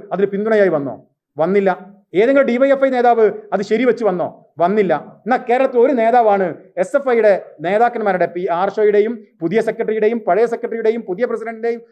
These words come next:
ഒക്കെ ഈ വർഗീയവാദത്തെ, ചാപ്പകുത്തലിനെ അംഗീകരിച്ചു വന്ന ഒരേ ഒരു പൊതു രാഷ്ട്രീയ നേതാവേ ഉള്ളൂ.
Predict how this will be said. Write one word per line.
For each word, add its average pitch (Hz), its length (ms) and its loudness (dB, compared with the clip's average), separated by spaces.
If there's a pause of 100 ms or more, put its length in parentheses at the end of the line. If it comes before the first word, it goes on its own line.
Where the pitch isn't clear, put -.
(140)
ഒക്കെ 233 440 0
ഈ 220 100 -6
വർഗീയവാദത്തെ, 208 840 0
ചാപ്പകുത്തലിനെ 202 840 -4 (240)
അംഗീകരിച്ചു 220 500 -2
വന്ന 208 140 0
ഒരേ 190 260 2
ഒരു 247 220 2
പൊതു 202 160 0
രാഷ്ട്രീയ 214 360 -2
നേതാവേ 190 280 -2
ഉള്ളൂ. 160 380 -6